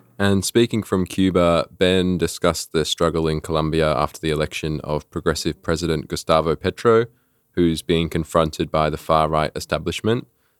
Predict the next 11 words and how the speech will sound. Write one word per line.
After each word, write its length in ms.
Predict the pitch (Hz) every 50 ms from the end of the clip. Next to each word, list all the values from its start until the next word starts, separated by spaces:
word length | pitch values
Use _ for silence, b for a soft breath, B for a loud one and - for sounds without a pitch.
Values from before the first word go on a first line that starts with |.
| _ _ _ -
and 160 | 90 90 90
the 40 | 90
similar 420 | - - 117 113 110 104 101 95
dynamics 680 | 80 90 87 85 87 85 82 82 82 82 80 - - -
in 180 | - 82 80
Peru, 580 | 76 - 80 78 80 82 82 80 80 78 73 -
where 260 | - 82 82 82 80
a 60 | 80 78
campaign 560 | - - 92 90 85 82 92 87 82 82 82
of 160 | 80 76 -
destabilization 1200 | 87 82 80 - - - 80 78 73 78 78 78 78 76 76 76 78 76 - - 80 71 73 73